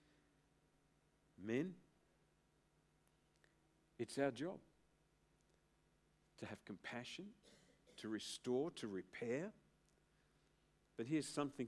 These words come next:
else. In Luke chapter fifteen, verse twenty-eight, we have the older brother. I have two older brothers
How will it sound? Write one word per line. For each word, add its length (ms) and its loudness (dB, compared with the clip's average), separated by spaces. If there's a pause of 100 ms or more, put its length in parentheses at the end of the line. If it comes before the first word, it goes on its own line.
else. 460 0 (1700)
In 100 0
Luke 160 4
chapter 340 -2
fifteen, 500 -2
verse 280 -2
twenty-eight, 540 -2 (1200)
we 120 0
have 240 0
the 200 2
older 320 0
brother. 400 -2 (1700)
I 120 2
have 180 -2 (200)
two 220 0 (220)
older 280 0
brothers 420 -4